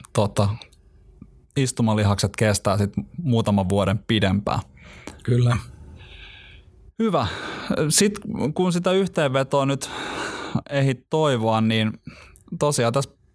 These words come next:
Speaker 1: jonkunnäköistä helpotusta on näkynyt tuossa talouskuvassa. Ei tietenkään mitään, mitään varmaa vielä, mut kyllä tässä viime kuukausina niin kuitenkin selkeästi luvut on kääntynyt, ö,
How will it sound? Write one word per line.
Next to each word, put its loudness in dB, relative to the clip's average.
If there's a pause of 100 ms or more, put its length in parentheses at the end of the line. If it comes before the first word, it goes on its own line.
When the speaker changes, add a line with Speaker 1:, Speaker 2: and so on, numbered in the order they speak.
(560)
Speaker 1:
jonkunnäköistä 0
helpotusta 0
on 2
näkynyt 0
tuossa 0
talouskuvassa. 2 (1400)
Ei 0
tietenkään 2
mitään, 2 (200)
mitään 2
varmaa 2
vielä, 4
mut 0
kyllä 0
tässä 0
viime 2
kuukausina 0
niin 0 (220)
kuitenkin 0
selkeästi 0
luvut 0
on 0
kääntynyt, 0 (320)
ö, 0